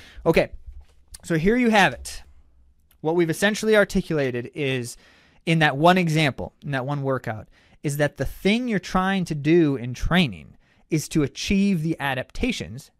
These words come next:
that are gonna make you better able to do the thing you wanna do performance-wise, right? And at no point in time,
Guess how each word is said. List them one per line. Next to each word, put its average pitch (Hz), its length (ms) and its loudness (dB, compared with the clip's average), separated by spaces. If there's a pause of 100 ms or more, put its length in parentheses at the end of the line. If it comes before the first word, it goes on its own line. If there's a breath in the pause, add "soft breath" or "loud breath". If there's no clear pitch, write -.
that 135 100 0
are 143 80 0
gonna 139 100 -4
make 143 200 -4
you 160 60 -4
better 139 640 -2
able 135 300 -4
to - 140 -16
do 127 280 -4
the 131 100 -6
thing 113 400 -8
you 135 120 -10
wanna 120 220 -6
do 131 280 -2
performance-wise, - 840 -4 (380 soft breath)
right? 143 260 0 (320 soft breath)
And 185 120 0
at 160 120 -4
no 196 560 6
point 226 600 -2
in 196 200 -2
time, 151 680 -2